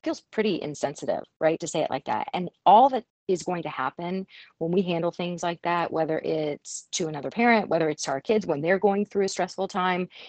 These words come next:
i-, it makes the other person feel defensive. So the first place we're gonna start with everything is empathy.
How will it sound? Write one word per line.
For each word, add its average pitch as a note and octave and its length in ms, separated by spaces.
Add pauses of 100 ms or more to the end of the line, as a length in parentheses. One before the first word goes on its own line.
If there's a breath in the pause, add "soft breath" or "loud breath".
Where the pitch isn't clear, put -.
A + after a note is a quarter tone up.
(300 loud breath)
i-, - 140
it - 300
makes G#3+ 240
the C4+ 80
other - 120
person F3 300
feel D3+ 160
defensive. C#3+ 500
So - 180
the E3+ 140 (140)
first C#4+ 220
place A#3+ 200
we're F#3 100
gonna E3 140
start D3 400
with E3 200
everything A3 640 (340 loud breath)
is D#3+ 500 (680)
empathy. - 440